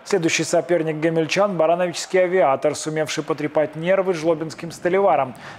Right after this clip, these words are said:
"Металлург" вырвал победу лишь в овертайме. Решающий бросок на счету Полищука —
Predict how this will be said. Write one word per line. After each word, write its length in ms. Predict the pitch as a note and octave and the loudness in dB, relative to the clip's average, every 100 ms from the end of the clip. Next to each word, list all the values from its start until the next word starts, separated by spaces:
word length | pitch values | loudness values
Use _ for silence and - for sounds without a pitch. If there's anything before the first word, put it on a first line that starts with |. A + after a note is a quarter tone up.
| - | -6
"Металлург" 460 | E3+ G3 G#3 G#3 D#3+ | 0 2 2 0 0
вырвал 360 | G3 F#3+ E3+ | 2 4 2
победу 400 | E3 D#3+ F3+ F#3 | 2 2 2 2
лишь 260 | F3 F3+ - | 2 2 0
в 80 | F3+ | 2
овертайме. 680 | F3 F3 G3+ F3+ D3+ C#3+ C#3 | 2 2 4 4 4 -2 -4
Решающий 480 | C#3+ C#3 E3+ D#3+ - | -4 0 2 2 0
бросок 440 | D3+ D#3 - G3+ | 0 0 0 -4
на 100 | F#3 | -2
счету 300 | D#3 F3 E3 | -4 -2 -4
Полищука — 680 | E3+ F3 E3 - F3+ - D#3 | -2 0 0 0 -2 0 0